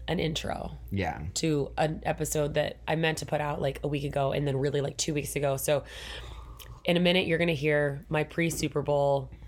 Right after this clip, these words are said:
Speaker 1: excitement, some in-, some interesting facts about the Super Bowl, logistics leading up, and then you're gonna hear a conversation, that random conversation Tabor and I had about just internet things,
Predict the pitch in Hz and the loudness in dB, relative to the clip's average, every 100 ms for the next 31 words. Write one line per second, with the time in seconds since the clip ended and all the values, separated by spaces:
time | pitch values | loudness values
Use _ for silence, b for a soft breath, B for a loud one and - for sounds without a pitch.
0 | - - - 165 160 151 151 - 175 185 | -14 -6 0 0 2 0 0 2 2 4
1 | 180 185 - - 190 214 - - - - | 2 2 -2 0 2 2 -6 -16 -16 -14
2 | - - 185 202 180 214 180 151 - 147 | -10 0 0 2 2 2 4 2 2 0
3 | 139 139 - 147 - 131 135 135 143 156 | 0 -2 -4 -2 -2 -2 0 0 0 0
4 | 147 151 139 - 147 151 147 170 143 - | -4 -2 -4 -2 -2 0 0 2 2 2
5 | 165 175 185 190 170 160 156 147 151 151 | 2 4 4 2 4 2 2 0 0 0
6 | 143 151 143 - 165 208 220 170 160 156 | 0 0 -2 0 2 4 4 2 0 0
7 | 147 143 139 156 156 151 143 135 139 139 | 0 -2 0 2 2 2 2 2 0 2
8 | 143 135 B B B - 254 185 170 165 | 2 0 B B B -2 2 4 4 2
9 | 165 165 156 160 | 2 4 4 2